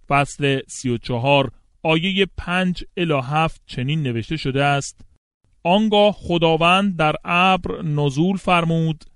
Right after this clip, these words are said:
و کنار او ایستاد. سپس از برابر موسی عبور کرد و نام مقدس خود را ندا داد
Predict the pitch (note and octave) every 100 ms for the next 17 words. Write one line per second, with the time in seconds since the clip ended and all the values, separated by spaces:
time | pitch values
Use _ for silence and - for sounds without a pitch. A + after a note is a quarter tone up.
0 | _ - D3 - - C#3 D#3+ G3 F#3 E3+
1 | E3+ D#3 - C#3+ B2 - - C3 G2 -
2 | - - _ _ _ - C#3 D#3 D#3 D3+
3 | - _ _ - C#3+ C3 B2 C#3 C#3+ C#3
4 | C#3 E3 F3 D#3+ D3 C#3 - D#3 D3 -
5 | D3+ C3+ C3 E3+ G3+ F3+ D#3+ D#3 D3 -
6 | _ _ - C#3 C#3 C#3 D3+ F3 G3+ G3+
7 | G3+ F#3 E3+ E3 - E3 D#3 D3+ - E3+
8 | E3 E3+ D#3+ D3+ C#3 C3+ C3+ D#3+ F3+ E3+
9 | E3 D#3+